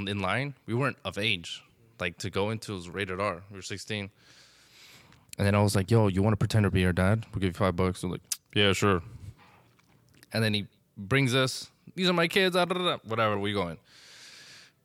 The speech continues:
But it was just beautifully directed, beautifully shot. There's a part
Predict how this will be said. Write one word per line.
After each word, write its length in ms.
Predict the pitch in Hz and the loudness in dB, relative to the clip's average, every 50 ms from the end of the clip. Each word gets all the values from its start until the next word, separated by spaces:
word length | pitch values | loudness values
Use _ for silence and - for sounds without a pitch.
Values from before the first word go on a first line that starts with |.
| _ _ _ _ _ _ _ _ _ _ _ _ _ - - - - _ _ _ _ _ _ _ _ _ _ _ _ _ _ | _ _ _ _ _ _ _ _ _ _ _ _ _ -16 -16 -16 -16 _ _ _ _ _ _ _ _ _ _ _ _ _ _
But 120 | - 147 131 | -2 0 2
it 40 | 147 | 2
was 100 | 160 - | 2 4
just 220 | 170 131 - - | 2 0 0 -2
beautifully 600 | 127 139 151 170 170 160 143 - - 156 147 127 | -2 0 4 6 6 6 4 2 2 2 2 2
directed, 720 | 110 120 113 104 110 131 143 143 - - 135 127 117 107 | 2 0 -2 -2 0 0 0 0 -2 -2 -2 -2 -2 -2
beautifully 520 | - 147 156 160 147 139 - - - 113 95 | -2 2 4 4 4 4 2 0 -4 -6 -4
shot. 500 | - - - 147 139 143 131 - - 120 | -4 -4 -2 0 0 0 0 -2 -4 -2
There's 220 | 127 147 156 135 139 | -2 0 0 0 0
a 140 | 147 131 | 0 -2
part 380 | 117 - - 143 147 160 - - | -2 -2 0 2 2 2 2 0